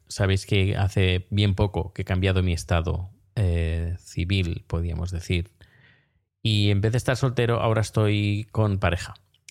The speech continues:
Y hace, bueno, bien poquito,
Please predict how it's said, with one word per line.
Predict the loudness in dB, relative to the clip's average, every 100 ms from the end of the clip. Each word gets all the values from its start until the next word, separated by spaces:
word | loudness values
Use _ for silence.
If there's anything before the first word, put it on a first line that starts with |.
| -8
Y | -2 0 0 -2 -2 -4 -6 -6 -8 -10 -12
hace, | -8 -8 -2 0 2 2 0
bueno, | -2 -2 -4 -6
bien | -2 0
poquito, | 0 0 0 -4